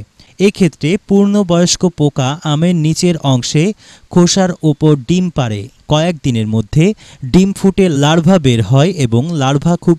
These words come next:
ছোট বিন্দুর মতো ছিদ্র করে আমের ভেতরে ঢুকে পড়ে। প্রথমে শাঁস ও পরে আটি খাওয়া শুরু করে। পরে আক্রান্ত স্থান কালো হয়ে যায় এবং কোনো কোনো সময় আম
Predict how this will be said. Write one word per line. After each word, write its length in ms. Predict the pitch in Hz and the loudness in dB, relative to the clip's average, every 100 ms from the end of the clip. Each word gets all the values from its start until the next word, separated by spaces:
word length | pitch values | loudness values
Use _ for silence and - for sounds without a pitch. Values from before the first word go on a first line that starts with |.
| - | 0
ছোট 220 | 180 180 | 0 2
বিন্দুর 460 | 185 139 139 143 170 | 2 2 2 2 2
মতো 300 | 143 120 127 160 | 2 0 0 0
ছিদ্র 400 | - 185 165 190 | -2 -4 0 0
করে 280 | 180 143 123 196 - - _ | 2 2 2 -2 -6 -20 _
আমের 300 | 143 156 170 | -4 0 0
ভেতরে 380 | 147 160 - 175 | 2 2 2 2
ঢুকে 260 | 135 131 123 | 2 2 0
পড়ে। 280 | 113 107 104 110 _ _ | 0 -2 -4 -8 _ _
প্রথমে 420 | - 180 185 185 185 | 2 2 4 2 2
শাঁস 380 | - 135 131 - - | 0 0 0 -2 -2
ও 80 | 151 139 | 0 0
পরে 300 | 135 131 131 - | 0 0 -2 -4
আটি 260 | 147 196 | -4 -4
খাওয়া 280 | - 151 127 | -2 0 0
শুরু 240 | - 127 117 | 0 0 0
করে। 280 | 113 107 104 - _ _ _ | -2 -6 -10 -16 _ _ _
পরে 240 | 151 135 147 185 | 2 2 2 0
আক্রান্ত 480 | 147 143 185 185 180 | -4 -6 -4 -4 0
স্থান 380 | 170 - - 156 156 | 0 0 -2 -2 -2
কালো 260 | 156 139 180 | -4 0 2
হয়ে 240 | 147 123 117 | 4 2 0
যায় 260 | 123 139 | -2 -2
এবং 380 | 180 139 127 123 190 - - - - | -2 0 2 0 -2 -8 -20 -8 0
কোনো 220 | 165 196 | 2 2
কোনো 260 | 208 202 196 | 2 2 2
সময় 480 | - 180 131 120 180 190 | 2 0 0 0 -2 -4
আম 220 | 139 135 | -4 -4